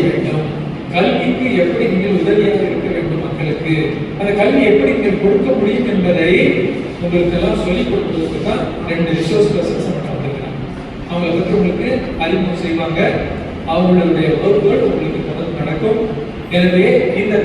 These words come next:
கல்வி என்கிற அந்த குழுவில் இது சும்மா நம்ம செய்யல. ஐநா சபையினுடைய தூண்டுதலில், அவருடைய வேண்டுதலின் கீழ்,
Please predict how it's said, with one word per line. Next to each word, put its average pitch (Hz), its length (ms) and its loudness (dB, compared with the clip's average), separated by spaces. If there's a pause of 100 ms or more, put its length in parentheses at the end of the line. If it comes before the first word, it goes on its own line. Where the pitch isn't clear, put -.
கல்வி 247 340 2 (300)
என்கிற 196 320 -2
அந்த 165 220 0
குழுவில் 170 420 4 (580)
இது 180 120 -4 (120)
சும்மா 220 380 -6
நம்ம 190 140 -4 (120)
செய்யல. 156 260 -2 (1400)
ஐநா 202 260 -4 (140)
சபையினுடைய 170 600 -6 (600)
தூண்டுதலில், 185 640 -4 (560)
அவருடைய 196 400 -2 (100)
வேண்டுதலின் 202 640 0
கீழ், 190 260 -2